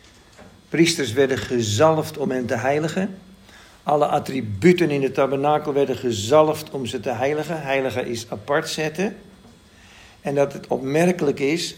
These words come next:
dat in het Oude Testament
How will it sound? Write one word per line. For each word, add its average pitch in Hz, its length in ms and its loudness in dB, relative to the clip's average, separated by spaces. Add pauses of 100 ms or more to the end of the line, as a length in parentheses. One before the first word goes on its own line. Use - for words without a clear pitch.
dat - 380 -4 (260)
in 127 160 -8
het 123 140 -10 (120)
Oude 180 360 4
Testament 135 840 -4